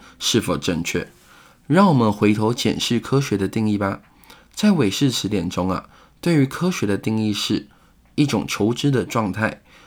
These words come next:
求的是为了摆脱无知和误解的知识。那哲学呢？同样在韦氏词典中啊，给出的定义叫做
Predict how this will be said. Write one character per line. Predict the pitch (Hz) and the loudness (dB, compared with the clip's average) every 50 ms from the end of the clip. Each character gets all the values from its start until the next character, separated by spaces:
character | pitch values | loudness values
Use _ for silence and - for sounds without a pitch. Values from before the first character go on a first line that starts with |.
| _ _ _ | _ _ _
求 | - - 131 139 | -6 0 2 2
的 | 156 147 127 | 4 4 2
是 | - - 147 147 - - | 4 4 2 2 2 0
为 | - 147 135 | 2 2 4
了 | 117 113 | 4 2
摆 | 107 - 107 98 95 | 2 2 0 0 0
脱 | - - 120 127 - - | 0 0 -2 -2 0 0
无 | 113 117 | 0 0
知 | 135 139 - 143 147 143 147 | 0 0 2 2 2 2 0
和 | - - 165 151 - | -2 -2 -2 -2 -2
误 | - 196 202 156 | 0 2 2 2
解 | - - 101 | 2 0 0
的 | 87 82 90 | 0 -2 -6
知 | - - 104 104 101 | -4 -2 -2 0 0
识。 | - - 117 101 - - - _ _ - - _ _ _ _ _ _ _ - | 0 0 -2 -2 -4 -6 -16 _ _ -20 -20 _ _ _ _ _ _ _ 0
那 | 233 214 | 0 0
哲 | 208 - 139 131 147 | 2 4 4 4 4
学 | 143 - 131 123 131 | 2 0 0 2 2
呢？ | 139 143 156 - - _ _ _ - - - - _ _ _ | 2 2 2 -2 -6 _ _ _ -20 -20 -20 -20 _ _ _
同 | - - 131 139 | 0 4 4 4
样 | 165 180 185 | 6 4 2
在 | - 202 180 | 2 2 2
韦 | 151 123 98 92 | 4 2 2 2
氏 | - - 135 | 2 0 0
词 | 120 - 101 | 0 0 -2
典 | 98 107 98 95 90 | 0 0 0 0 0
中 | - 95 95 98 | 0 0 0 0
啊， | 98 82 - - _ _ _ _ _ _ _ _ | 0 -2 -4 -10 _ _ _ _ _ _ _ _
给 | - - 110 101 | 2 4 4 4
出 | - - 151 | 4 2 0
的 | 165 147 123 | 2 0 0
定 | - 135 131 127 127 | 2 2 2 2 2
义 | 127 | 2
叫 | - 127 117 110 | 2 2 0 2
做 | 104 117 113 98 - - | 2 0 0 0 -2 -6